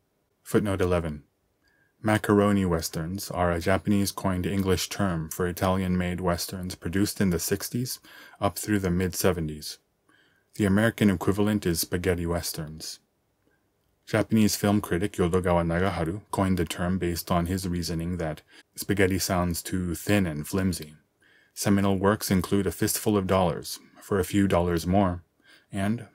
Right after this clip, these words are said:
The Good, the Bad, and the Ugly, which all star Clint Eastwood. Brad Pitt's character, Cliff Booth, on the other hand, is a World War Two veteran that is skilled enough at martial arts to be able to go toe-to-toe with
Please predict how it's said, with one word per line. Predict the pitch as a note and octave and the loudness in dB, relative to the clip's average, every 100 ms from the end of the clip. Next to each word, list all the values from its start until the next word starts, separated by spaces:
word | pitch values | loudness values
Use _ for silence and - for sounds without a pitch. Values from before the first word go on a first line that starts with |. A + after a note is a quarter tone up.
| - | -6
The | F#2+ | -4
Good, | F2+ F#2 G2+ F#2 | 2 2 2 -8
the | - F2+ | -6 -2
Bad, | F2 E2 D#2+ - - | 0 0 -4 -10 -6
and | F#2+ F2+ | -4 0
the | F#2 | 0
Ugly, | E2+ D2+ D#2+ - _ _ - _ | -2 -4 -10 -16 _ _ -20 _
which | A2+ - | -4 -2
all | G2 G2 | 0 0
star | - G2+ F2+ F2+ | 0 0 0 0
Clint | - F#2+ G#2+ | -2 -2 0
Eastwood. | G#2+ - A#1+ - _ _ _ _ _ _ _ _ _ _ _ | -2 -4 -14 -14 _ _ _ _ _ _ _ _ _ _ _
Brad | G#2 A2 | 0 0
Pitt's | - A#2+ - | 2 0 4
character, | G2+ E2+ - D#2+ | 4 4 2 -4
Cliff | - F#2+ - | -2 -4 0
Booth, | A2+ G#2 G#2 - F2+ | 2 2 2 -6 -2
on | F2+ | 0
the | F2 | 2
other | E2+ D#2+ | 2 -2
hand, | F#2 F#2 - _ | -4 -6 -10 _
is | F#2+ F#2+ | -6 -2
a | |
World | F2+ F#2+ F#2+ | 2 2 4
War | F#2+ | 2
Two | F2 - G#2+ | 2 2 2
veteran | F#2 E2+ D#2+ D#2 | 4 2 0 -2
that | D#2 D#2+ | -4 -4
is | D#2+ | -2
skilled | - - F#2 F2+ | -4 2 4 4
enough | F2+ F#2 - | 0 -2 -2
at | F2+ | 0
martial | F#2 F2 G2 F#2+ | 0 0 -2 -2
arts | G2 G2+ | -4 -6
to | - | -8
be | F#2+ F#2+ | -2 -2
able | F#2+ | -2
to | E2+ | -2
go | F#2+ G2+ | 2 2
toe-to-toe | F#2+ - G2 G2+ - G2+ G#2 | 2 2 2 0 -2 -2 0
with | G#2 F#2 | 0 -4